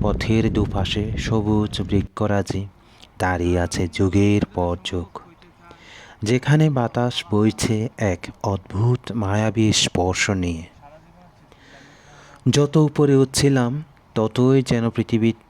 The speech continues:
পেছনে পড়ে যাচ্ছিল। কোলাহল থেকে দূরে, শহরের ব্যস্ততা থেকে মুক্ত হয়ে প্রকৃতির বিশুদ্ধ সৌন্দর্যে হারিয়ে যাচ্ছিলাম। পাহাড়ের কোলে একটি শান্ত লেক,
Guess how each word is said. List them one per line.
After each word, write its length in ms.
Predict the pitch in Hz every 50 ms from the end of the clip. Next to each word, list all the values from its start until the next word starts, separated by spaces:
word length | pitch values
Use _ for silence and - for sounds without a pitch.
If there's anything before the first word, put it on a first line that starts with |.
| _ _ _ _
পেছনে 440 | - 110 101 - - 120 123 127 131
পড়ে 260 | 127 - 123 117 110
যাচ্ছিল। 540 | 92 101 90 - - - - 101 95 98 110 143 - _ _ _ _ _ _ _ - - - - 202 190 - -
কোলাহল 600 | - - 135 135 139 139 120 117 143 147 147 147
থেকে 340 | 143 - 143 139 135 143 135
দূরে, 500 | 120 127 123 123 120 117 113 113 113 120 131 - - - - - - - - -
শহরের 560 | - - 117 107 107 110 107 110 110 110 101
ব্যস্ততা 500 | 95 98 101 101 - - - 101 - 104
থেকে 480 | - - 113 104 - - 101 101 107 123 - _ -
মুক্ত 380 | 104 101 - - _ _ -
হয়ে 420 | 113 113 110 123 123 107 98 113 139 - - - - - - - -
প্রকৃতির 560 | - 107 101 - - 101 92 - 98 98 92
বিশুদ্ধ 600 | 90 98 98 - - 117 107 104 101 - - 110 104
সৌন্দর্যে 600 | 104 - - 110 104 101 107 107 101 - - 107
হারিয়ে 400 | 98 - 101 98 101 101 101 98
যাচ্ছিলাম। 640 | - 101 92 - - - 98 90 92 90 92 90 - - - - - - - - - - - - - - - - - - - - - - - - - - - - - - - - - - - - - - - - - - - - - - - - -
পাহাড়ের 500 | - 143 143 127 160 165 160 165 170 165
কোলে 400 | 165 - 160 156 151 151 151 156
একটি 340 | 139 123 - - - 139 139
শান্ত 400 | 127 - - 113 113 110 110 123
লেক, 380 | 123 117 104 107 101 98 110